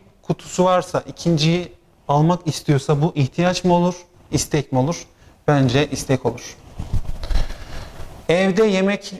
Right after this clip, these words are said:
ekmek bitmiş. Onu almaya gideceğim demiş. Arkadaşlar bu tamamen, e, beslenme ihtiyacıdır, temel ihtiyaçtır. Ayakkabım ayaklarımı sıkmaya başladı diyorsa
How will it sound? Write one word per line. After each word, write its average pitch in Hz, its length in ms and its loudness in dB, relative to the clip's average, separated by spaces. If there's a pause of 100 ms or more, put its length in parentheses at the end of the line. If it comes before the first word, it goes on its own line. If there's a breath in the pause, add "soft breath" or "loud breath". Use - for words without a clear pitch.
ekmek 185 460 -2
bitmiş. - 540 -2 (420)
Onu 175 240 2
almaya 160 300 2
gideceğim 123 380 -2
demiş. 170 480 0 (140)
Arkadaşlar 156 720 0
bu 156 180 -2
tamamen, 156 500 4 (540 soft breath)
e, 131 300 -6
beslenme 156 500 2
ihtiyacıdır, 127 520 -4
temel 143 360 2
ihtiyaçtır. - 840 -6 (2250 loud breath)
Ayakkabım 196 680 0 (160)
ayaklarımı 175 560 0
sıkmaya 170 580 -2
başladı 151 480 0
diyorsa 175 500 -2